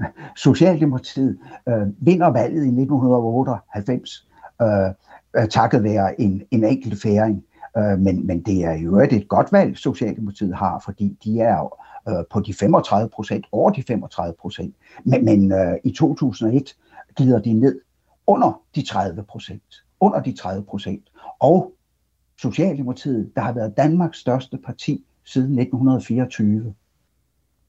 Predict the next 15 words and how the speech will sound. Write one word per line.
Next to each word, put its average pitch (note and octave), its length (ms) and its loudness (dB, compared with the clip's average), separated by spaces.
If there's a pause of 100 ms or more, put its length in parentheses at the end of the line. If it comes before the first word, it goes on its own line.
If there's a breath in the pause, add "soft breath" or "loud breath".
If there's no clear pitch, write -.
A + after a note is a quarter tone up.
(220)
det C3+ 180 4
bliver B2 280 4 (160)
ikke C#3+ 220 4
så A2+ 140 -4
stort - 360 -4
som G2+ 180 0
Venstre. F#2+ 400 -4 (160)
Det C3 100 4
bliver C3 180 6
Venstre, C#3+ 460 0
der A2+ 100 -2
bliver G#2 220 0
det G2+ 120 -2
største G2 380 0
parti. G2+ 460 -4